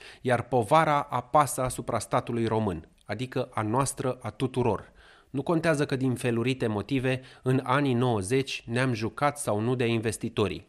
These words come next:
am apucat sau nu momeala excrocilor. Astăzi,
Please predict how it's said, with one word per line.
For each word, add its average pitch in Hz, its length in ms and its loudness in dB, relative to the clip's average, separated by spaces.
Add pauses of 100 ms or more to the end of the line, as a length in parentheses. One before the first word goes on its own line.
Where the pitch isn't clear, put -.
am 110 180 -2
apucat 120 420 -2
sau 110 180 0
nu 120 120 2
momeala 113 680 2
excrocilor. 104 800 -4 (280)
Astăzi, 131 600 0